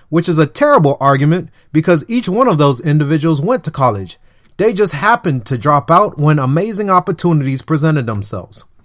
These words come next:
This podcast is for the people that want something far better than being broke until their own life-changing opportunities come along. This is my way of paying it forward.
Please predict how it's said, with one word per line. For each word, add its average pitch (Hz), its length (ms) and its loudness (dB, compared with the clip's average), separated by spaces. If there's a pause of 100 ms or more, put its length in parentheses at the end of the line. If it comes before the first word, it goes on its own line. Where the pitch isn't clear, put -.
(500)
This 185 300 2
podcast 175 640 0
is 156 140 -2
for 160 120 -4
the 143 80 4
people 214 300 -4
that 151 180 4
want 180 240 -2
something 180 320 0
far 233 320 0
better 165 340 2
than 123 180 0
being 185 280 0
broke 143 360 0 (180)
until 139 280 2
their 139 220 0
own 185 300 0
life-changing 160 680 2
opportunities 139 720 0
come 139 200 -2
along. 98 400 -4 (500)
This 151 240 2
is 147 140 2
my 165 180 4
way 170 220 4
of 170 120 0
paying 160 280 4
it 165 100 2
forward. 107 420 -4